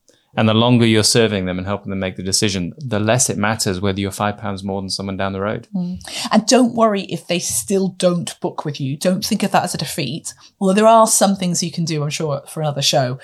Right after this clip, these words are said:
Speaker 2: to actually kind of get them over the line to have a free consultation with you. But the point is, if they then go off and say, "Well, thanks for the info," you have built your reputation. If you've spoken to them for twenty minutes, that's,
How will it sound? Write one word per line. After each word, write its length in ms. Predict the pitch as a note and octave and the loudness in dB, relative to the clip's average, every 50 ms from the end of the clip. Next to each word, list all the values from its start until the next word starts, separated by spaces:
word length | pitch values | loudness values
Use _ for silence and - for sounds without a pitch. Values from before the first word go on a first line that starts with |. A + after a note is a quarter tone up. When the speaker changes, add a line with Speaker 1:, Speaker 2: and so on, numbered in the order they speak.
| - - - - | -14 -20 -14 -4
Speaker 2:
to 140 | - - - | 0 2 2
actually 180 | - - E3+ - | 2 2 0 -2
kind 140 | - D#3 C#3+ | -2 -4 -4
of 160 | D3+ - _ | -4 -4 _
get 120 | - E3 D#3 | 2 4 4
them 80 | E3 | 4
over 160 | D#3+ D3+ D#3 D3 | 2 0 0 0
the 60 | D3 | 0
line 260 | D3+ D3 D3 D3+ D3 | 2 2 0 0 0
to 80 | - D3 | 0 0
have 80 | C#3 | -2
a 60 | D3 | -2
free 160 | - - D3 C3+ | -2 -4 -4 -4
consultation 520 | - C#3+ C3+ - C#3 E3 D#3 C#3+ - - | -4 -6 -6 -4 -4 -4 -4 -2 -2 -4
with 140 | C3 C#3 - | -6 -6 -6
you. 140 | - - - - - - - - - | -10 -12 -12 -14 -14 -12 -12 -2 2
But 180 | - - - - | 2 2 2 2
the 80 | G3+ | -2
point 320 | F#3+ - - A#3 A3+ A3 B3 | -2 2 6 6 6 6 6
is, 220 | A3 E3+ - - - - - - | 4 2 2 -2 -8 -18 -6 -2
if 180 | B3+ C4+ C4 | 0 2 4
they 120 | C#4 C4 B3 | 4 4 6
then 160 | A#3+ B3 A#3 | 6 8 6
go 140 | A3+ G#3+ G#3+ | 8 8 6
off 160 | G#3 G#3 - | 6 4 2
and 80 | F#3 F3+ | 0 0
say, 100 | - F#3 | 0 0
"Well, 120 | F#3 F3+ | 0 0
thanks 280 | - - G3 F#3+ F3+ - | 0 0 0 0 0 -4
for 100 | - F3 | -8 -8
the 160 | F3+ F3 F3+ | -6 -2 0
info," 440 | F#3 G3 G3+ - - C#3 - C3+ - _ - - _ _ _ _ _ _ _ _ | 2 2 2 2 0 -2 -2 -4 -8 _ -20 -20 _ _ _ _ _ _ _ _
you 380 | G#3 F#3 G3 A3 B3 C#4 C#4+ C4+ | -4 2 6 6 6 6 6 4
have 600 | - - B3 - E3 D3 C#3 D3 E3+ - - _ _ _ _ _ - - - | 0 0 0 2 2 2 2 2 0 -2 -6 _ _ _ _ _ -20 -8 0
built 260 | - G#3 A3+ G3+ - - | 2 2 2 2 2 2
your 140 | A3 G#3 G#3 | 4 4 6
reputation. 720 | G3+ - - - - A3+ C#4 - - - C3+ - F3+ - - | 4 4 2 0 0 0 2 2 0 0 0 -4 -6 -6 -6
If 120 | A3 - | -2 0
you've 180 | D#4 E4 E4+ E4+ | 4 4 4 4
spoken 280 | - - F4 E4+ D#4+ | 4 2 2 2 2
to 40 | C4+ | 2
them 60 | - | 2
for 60 | - D#3+ | 2 -2
twenty 440 | - - - A#3+ A#3+ A#3 - A#3 A3 | -4 0 4 6 6 6 6 6 6
minutes, 520 | A#3 A#3+ A3 C#3 G#2 A2+ A#2 - - - - | 6 6 6 4 0 -4 -6 -4 -4 -4 -2
that's, 240 | - - - - | -4 -4 -4 -2